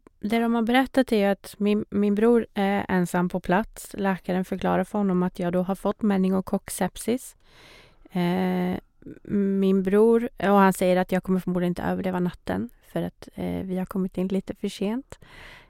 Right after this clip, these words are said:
Eh, och min bror då får i uppgift att ringa våra föräldrar. Min mamma är iva-sköterska på väg in till sitt pass. Eh, bor i Borås då, så hon flyger till Stockholm. Min pappa,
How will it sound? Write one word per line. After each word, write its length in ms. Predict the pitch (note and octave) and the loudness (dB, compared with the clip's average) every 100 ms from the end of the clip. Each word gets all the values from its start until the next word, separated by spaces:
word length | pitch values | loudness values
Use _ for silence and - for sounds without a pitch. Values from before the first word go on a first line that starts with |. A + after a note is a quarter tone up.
| - | -8
Eh, 960 | F#3+ F3 F3 F#3 F#3 F#3 G3 G3+ G#3 - - - - _ | -4 -2 -2 -2 -4 -4 -6 -8 -10 -16 -20 -20 -20 _
och 100 | G#3+ | 4
min 160 | G#3+ G#3 | 6 6
bror 200 | G#3 G3+ | 6 6
då 120 | F#3+ | 2
får 160 | F#3 F#3 | 2 2
i 60 | |
uppgift 360 | G3 - F3+ - | 2 -2 -4 -4
att 120 | F3 | -2
ringa 220 | F3 F3 | -2 -2
våra 220 | E3+ G3 | -4 -4
föräldrar. 580 | F#3 - G#3 G#3+ A3+ A#3+ | -4 -4 -2 0 0 0
Min 460 | A#3+ G#3+ F#3+ F#3+ G3 - | 0 2 2 2 -2 -2
mamma 640 | G#3 G#3 G3 F#3 G#3 A#3+ - _ _ _ | 2 4 4 4 4 2 -4 _ _ _
är 260 | F3+ F#3+ - | -4 -4 -2
iva-sköterska 920 | G3 F#3+ - F#3 - G3 - G3 A3+ - | -2 -2 -4 -4 -2 -4 -2 -4 -4 -8
på 160 | - G3+ | -8 -4
väg 380 | F#3 F3 F3+ - | 0 0 -2 -4
in 460 | F3+ F3+ F#3 F3+ | -2 -2 -2 -4
till 180 | - F3+ | -6 -6
sitt 280 | - F3+ - | -6 -8 -6
pass. 440 | G#3+ A3+ - - - - - - _ - | -4 -4 -8 -16 -20 -20 -20 -20 _ -8
Eh, 240 | F#3+ F#3 | -4 -2
bor 200 | F#3 F#3+ | 0 0
i 40 | F3+ | 0
Borås 400 | F3+ F3+ G#3 - | 0 0 0 2
då, 240 | F3+ G#3+ - | 2 2 -2
så 200 | G3 F#3 | -4 0
hon 180 | G#3 G#3 | 0 0
flyger 520 | - - G3+ G3+ G3 | -2 -8 -2 -2 -2
till 120 | F#3 | -6
Stockholm. 520 | - G#3 - F#3 G#3 A3 | -4 -4 -2 0 0 -2
Min 200 | G3+ F#3+ | -2 -2
pappa, 600 | - A3 - - G#3 B3 | 0 -2 -2 2 2 2